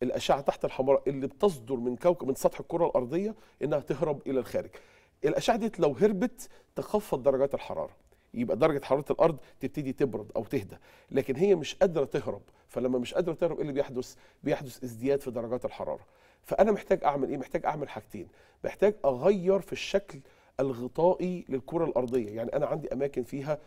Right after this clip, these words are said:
آه، جليد، لازم أحافظ على الجليد ده، لأن أنا لو ما حافظتش عليه، الجليد ده بيعمل إيه؟ بيعكس جزء كبير من الأشعة الشمسية. لما الجليد يذوب، إيه اللي يحدث؟ المية اللي هي تحت الجليد تبتدي تمتص جزء من الطاقة الحرارية دي.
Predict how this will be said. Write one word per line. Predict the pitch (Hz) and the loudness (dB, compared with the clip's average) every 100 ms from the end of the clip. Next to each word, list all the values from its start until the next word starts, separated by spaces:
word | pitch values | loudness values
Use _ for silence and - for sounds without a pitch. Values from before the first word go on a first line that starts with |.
| - _ - | -18 _ 0
آه، | 139 147 | 2 4
جليد، | 143 147 185 160 - - | 2 0 0 -2 -8 -8
لازم | 123 147 160 - | 0 2 2 -2
أحافظ | 117 143 131 110 | 0 0 0 -2
على | 120 | -4
الجليد | 113 117 117 101 | -4 -4 -4 -6
ده، | 107 - _ _ | -12 -14 _ _
لأن | 123 127 | -4 2
أنا | 175 | 4
لو | 156 135 | 6 2
ما | |
حافظتش | 127 110 185 - - | 0 -2 -2 -2 -2
عليه، | 117 - | -2 -2
الجليد | 127 135 165 | -2 0 0
ده | 143 | -2
بيعمل | 135 139 127 | -2 -2 -2
إيه؟ | 120 120 | -4 -6
بيعكس | 120 156 151 - 135 - - - | -2 -2 -2 -6 -10 -10 -20 -12
جزء | - 143 127 | -8 -6 -6
كبير | 120 139 | -4 0
من | |
الأشعة | 127 92 - 127 | 0 0 -2 -4
الشمسية. | - 107 - 90 92 _ _ _ | -4 -6 -6 -10 -10 _ _ _
لما | 127 123 | -2 0
الجليد | 123 123 156 147 | 0 -2 -2 -2
يذوب، | 131 120 127 90 | -2 0 -4 -2
إيه | |
اللي | 131 | 0
يحدث؟ | 127 - 117 - - _ _ | 0 0 -8 -14 -20 _ _
المية | 123 123 160 160 95 | -4 2 2 4 0
اللي | 107 | -2
هي | 131 123 | -2 -2
تحت | - 165 - - - | 2 2 2 -14 -8
الجليد | 117 110 120 156 151 - - - | -6 -2 -2 -2 -4 -12 -20 -12
تبتدي | 131 170 156 | -6 -4 -4
تمتص | - 127 123 185 - 151 | -4 -4 2 2 4 -2
جزء | 156 117 | -4 -2
من | 131 | -2
الطاقة | 123 - - | -2 -4 -4
الحرارية | - 113 113 113 101 | -4 -4 -2 -2 -4
دي. | 87 | -8